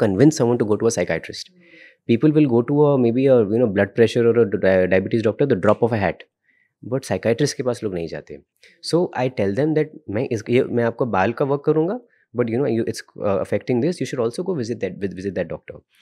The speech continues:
And not just psychiatrist, psychologist also, therapy is super, super important। Um, because the ana-, the analogy that I give them, a psychiatrist is like an orthopedic surgeon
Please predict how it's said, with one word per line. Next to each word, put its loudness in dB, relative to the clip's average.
And 0
not 2
just -4
psychiatrist, -6
psychologist -4
also, -6
therapy -6
is -8
super, -8
super -4
important। 0
Um, 0
because 0
the 2
ana-, 2
the 2
analogy 2
that 4
I 4
give -6
them, -2
a -4
psychiatrist -4
is -6
like -4
an -4
orthopedic -6
surgeon -4